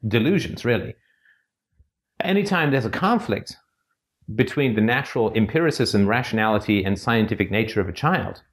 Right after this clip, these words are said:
and the irrational destructiveness of cultural fantasies,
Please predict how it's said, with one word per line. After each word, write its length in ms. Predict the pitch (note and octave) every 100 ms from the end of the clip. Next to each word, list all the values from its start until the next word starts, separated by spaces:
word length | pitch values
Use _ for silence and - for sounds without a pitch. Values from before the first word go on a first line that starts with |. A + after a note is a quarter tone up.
| _ _ _ _ _ _ _ _ _ _ _
and 220 | - A2 A2
the 140 | G2+
irrational 720 | G2 A#2 D#3 - A#2 F#2 F2 _ _ _ _ _ _ _ _ -
destructiveness 840 | G#2 - E3+ - A2 G2 F#2+ - -
of 260 | G#2 G2+ - - _
cultural 380 | - C#3 - A#2
fantasies, 640 | - F3 C#3 - G2+ -